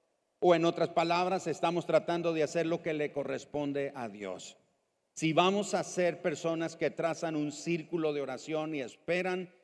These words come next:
que Dios obre de manera milagrosa, tenemos que aprender a hacer la voluntad de Dios a la manera de Dios. No fabriquemos nuestros milagros. Número cuatro,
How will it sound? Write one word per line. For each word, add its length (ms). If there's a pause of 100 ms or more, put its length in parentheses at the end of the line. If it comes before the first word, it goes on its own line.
(140)
que 140
Dios 460 (240)
obre 520
de 120
manera 340
milagrosa, 720
tenemos 420
que 100
aprender 960
a 160
hacer 340
la 100
voluntad 460
de 140
Dios 420 (300)
a 80
la 140
manera 460
de 140
Dios. 420 (720)
No 260
fabriquemos 960 (240)
nuestros 360
milagros. 440 (800)
Número 320
cuatro, 460